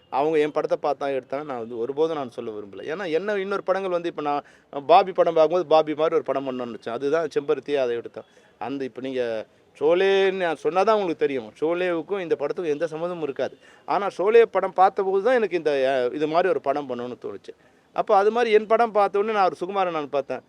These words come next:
அப்பவே சொன்னார், "சார், உங்க படம் என்ன ரொம்ப இதுவாச்சு, நான் படம் பார்த்தேன் சார்" அப்படின்னு சொன்னாரு. அதனால வந்து அதை வந்து ஒரு, ஒரு சந்தோஷமா ஒரு பாராட்டா தான் எடுத்துக்கணும் தவிர, இப்ப போய் அதை போய்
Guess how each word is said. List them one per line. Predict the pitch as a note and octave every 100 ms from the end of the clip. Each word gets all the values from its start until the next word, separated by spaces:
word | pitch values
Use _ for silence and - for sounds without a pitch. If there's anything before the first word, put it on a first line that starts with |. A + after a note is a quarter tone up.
| _ -
அப்பவே | - - A#3+
சொன்னார், | A3 F3 C#3+
"சார், | - D#3
உங்க | C#3 A#2+
படம் | - C3+
என்ன | E3+ C3
ரொம்ப | A2 B2 C#3+
இதுவாச்சு, | A#2+ A#2+ G#2
நான் | G#2+
படம் | G2 B2 B2+
பார்த்தேன் | A2+ A2
சார்" | A2 F#2+ -
அப்படின்னு | A2 A#2 -
சொன்னாரு. | F#2+ F#2 - - _ _
அதனால | - F3+ A3 A3
வந்து | G#3+ A3
அதை | G3+ G3 A3
வந்து | G#3+ A#3
ஒரு, | G#3+ F3+ D#3+ C#3+ C3
ஒரு | C#3 C#3+
சந்தோஷமா | F3+ G#3+ G3 F#3+
ஒரு | G#3 F3
பாராட்டா | C#3+ F#3 A3+ G#3+ G#3
தான் | G3+
எடுத்துக்கணும் | E3+ E3 D#3+
தவிர, | C#3+ E3 F3
இப்ப | D3 C3+
போய் | D#3
அதை | D#3 C#3+
போய் | D3+ D3+